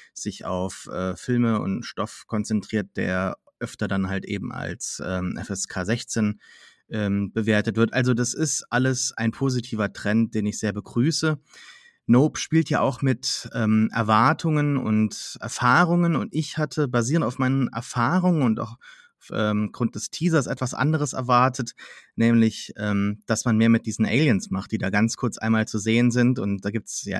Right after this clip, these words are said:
im Film relativ am Anfang eine Alien-Szene, die dann aber auch mit den Erwartungen spielt, ohne jetzt irgendwas zu spoilern und das hat mir so ein bisschen das Herz gebrochen, weil da fand ich, da war er so an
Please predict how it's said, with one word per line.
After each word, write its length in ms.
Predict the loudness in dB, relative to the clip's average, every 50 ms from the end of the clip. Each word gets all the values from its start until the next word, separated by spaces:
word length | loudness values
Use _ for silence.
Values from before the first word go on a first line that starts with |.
| -4
im 240 | -2 0 0 0 0
Film 380 | -2 -4 -2 0 2 2 2 2
relativ 360 | 2 0 -2 -4 -6 -8 -8
am 120 | -6 -4
Anfang 360 | -2 -2 -2 -2 -2 -4 -4 -2
eine 200 | -2 -4 -4 -4
Alien-Szene, 640 | -2 -2 0 0 0 -2 -2 -4 -2 -2 -2 -4
die 340 | -4 -2 0 0 0 0 -2 _ -18 -20 -20 -20 -20 -14 _
dann 100 | -4 -2
aber 140 | 0 2 2
auch 160 | 0 0 0
mit 160 | -2 -2 -2
den 80 | -2 -2
Erwartungen 640 | -2 -2 -2 0 2 2 2 2 0 0 0 0
spielt, 260 | -2 -4 -4 -2 -2 -2
ohne 200 | -2 -2 -2 -2
jetzt 180 | -2 -4 -4
irgendwas 320 | -2 -2 0 0 -2 -4 -8
zu 120 | -10 -10
spoilern 400 | -12 -6 -2 0 2 2 2 2
und 220 | 0 -2 -4 -2
das 240 | -2 -2 -2 -2 -2
hat 140 | -4 -4 -2
mir 100 | -2 -2
so 80 | 0 0
ein 60 | -2
bisschen 440 | -2 -4 -2 0 2 2 2 0 -4 _ -20 -20 -20 _ _
das 200 | -2 -2 0 2
Herz 300 | 4 4 4 2 2 -2
gebrochen, 420 | -4 -4 -4 -2 -2 -2 0 0
weil 120 | 0 0 2
da 140 | 0 0 -2
fand 280 | -2 0 0 0 -2
ich, 100 | -2 -4
da 140 | -4 -4 -2
war 180 | 0 0 0 0
er 100 | 0 0
so 180 | 0 0 0
an 360 | 0 0 0 0 0 0 -2